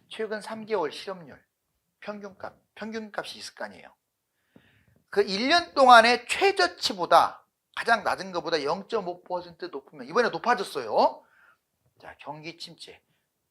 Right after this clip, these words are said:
사례, 열 번의 사례 중에 구십 퍼센트 경기 위기가 터졌어요. 어, 정말 무섭죠. 이게 그냥 자, 경제학자들이 만들어낸 게 아니에요.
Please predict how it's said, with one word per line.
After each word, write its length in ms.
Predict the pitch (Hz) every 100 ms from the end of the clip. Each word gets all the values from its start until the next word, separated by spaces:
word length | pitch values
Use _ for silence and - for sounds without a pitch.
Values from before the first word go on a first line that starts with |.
| _ _ _ _ _ _
사례, 520 | - 240 233 127 - _
열 440 | 135 180 214 208 _
번의 320 | 202 202 196
사례 300 | 180 175 151
중에 400 | 113 123 104 _ _ _ _ _ _ _ _
구십 400 | - 208 - -
퍼센트 520 | 226 214 190 202 _
경기 360 | - 165 165 165
위기가 280 | 131 135 143
터졌어요. 420 | 156 151 - -
어, 300 | - - 170
정말 360 | - 180 214 -
무섭죠. 560 | - 233 - - - _ _ _ _ _ _ _ _ _ _ _ _ _ _ _ _ _
이게 220 | 160 220
그냥 400 | 226 208 220 156
자, 180 | - - - _ _
경제학자들이 640 | - 190 277 277 247 185
만들어낸 640 | 269 165 180 311 359 330 233
게 80 | 202
아니에요. 680 | - 151 180 139 156 -